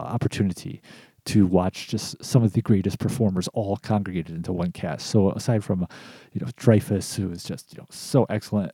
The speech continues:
and does such a great job of creating this, uh, uh, you know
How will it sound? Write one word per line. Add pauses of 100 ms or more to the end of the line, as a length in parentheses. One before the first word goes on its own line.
(120)
and
does
such
a (240)
great
job
of
creating
this, (680)
uh, (120)
uh, (240)
you
know